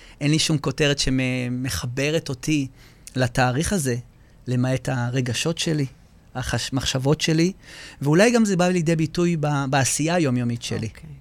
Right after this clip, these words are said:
Speaker 2: כן.
Speaker 1: אז אני מדבר בשמי ובשם הידיעות שלי הפרטיות, ואם יש מישהו שצופה בנו עכשיו,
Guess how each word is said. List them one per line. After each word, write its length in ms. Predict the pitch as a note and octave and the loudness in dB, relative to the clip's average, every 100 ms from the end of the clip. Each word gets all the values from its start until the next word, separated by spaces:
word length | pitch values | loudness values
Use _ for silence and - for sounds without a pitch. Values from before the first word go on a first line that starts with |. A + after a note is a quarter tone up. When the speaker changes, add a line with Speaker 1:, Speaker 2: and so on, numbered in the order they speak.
| - | -20
Speaker 2:
כן. 140 | - D3 C#3+ - - - | -18 -18 -18 -20 -20 -8
Speaker 1:
אז 160 | C3 B2 | -6 0
אני 460 | B2 C3+ C3+ C3 - - | 2 4 4 2 -2 -4
מדבר 460 | C3+ B2 A#2+ D#3 | 0 0 2 2
בשמי 480 | C#3+ B2+ - C3+ D#3 - - - _ | 2 0 0 0 -2 -6 -20 -20 _
ובשם 420 | A#2 A#2 A#2 C#3 | -8 -6 -4 -2
הידיעות 400 | C#3+ B2+ B2+ C#3 | -2 -2 -2 -4
שלי 280 | - B2 B2+ | -4 -2 -2
הפרטיות, 800 | C3+ - B2 - A#2+ C#3 - - - - - - - - | -2 -2 -2 0 2 0 -4 -16 -16 -20 -20 -20 -20 -8
ואם 220 | A#2+ B2 B2+ | -2 0 2
יש 180 | A#2+ C3+ | 0 0
מישהו 220 | B2+ B2+ | -2 -2
שצופה 680 | - A#2+ A#2 A#2+ B2+ - | -2 -2 -2 -2 -2 -2
בנו 260 | C3 C3 C3 | 0 0 0
עכשיו, 480 | A#2+ - C3 B2+ | -4 -2 0 0